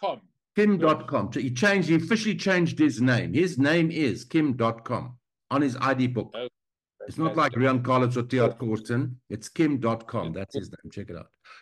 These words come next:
Speaker 2: Now, we visited him, catching up with some friends over the weekend and just sort of, um,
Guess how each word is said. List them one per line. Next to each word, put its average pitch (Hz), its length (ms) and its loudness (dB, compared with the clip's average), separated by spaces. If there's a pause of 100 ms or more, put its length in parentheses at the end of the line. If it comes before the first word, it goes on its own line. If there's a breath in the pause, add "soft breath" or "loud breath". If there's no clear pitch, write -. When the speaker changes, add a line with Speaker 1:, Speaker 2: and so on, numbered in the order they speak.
Speaker 2:
Now, 131 100 0
we 156 140 4
visited 170 280 2
him, 165 60 -2
catching 170 300 2
up 147 80 2
with - 80 -12
some 143 160 -2
friends 165 320 2
over 151 160 0
the 151 80 0
weekend 147 380 0
and 123 120 2
just 131 280 -4
sort 139 180 -4
of, 120 260 -2
um, 113 400 -2